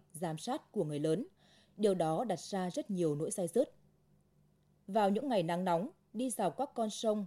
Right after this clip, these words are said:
con suối, dòng kênh, hồ đập trên địa bàn, không khó để bắt gặp cảnh tượng các em nhỏ rủ nhau tung tăng bơi lội. Như tại kênh chính Cải Gỗ,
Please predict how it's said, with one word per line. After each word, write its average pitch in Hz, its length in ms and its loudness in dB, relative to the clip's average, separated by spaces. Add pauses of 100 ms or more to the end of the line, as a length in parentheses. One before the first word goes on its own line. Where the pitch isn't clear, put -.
con 220 160 -2
suối, 190 380 -2 (200)
dòng 165 300 -4
kênh, 240 240 0 (260)
hồ 165 160 0
đập 160 320 0
trên 233 140 -2
địa 196 100 -2
bàn, 156 280 -2 (400)
không 294 240 -2
khó 202 260 0
để 220 140 0
bắt 214 240 -8
gặp 175 180 -8
cảnh 156 160 -6
tượng 175 240 2 (300)
các 285 180 -4
em 240 220 -2
nhỏ 185 280 -2
rủ 165 180 -2
nhau 202 440 -2
tung 196 160 -2
tăng 185 200 -6
bơi 175 120 0
lội. 165 260 4 (400)
Như 277 160 0
tại 202 220 0
kênh 247 200 0
chính 208 240 -4
Cải 190 220 0
Gỗ, 262 260 2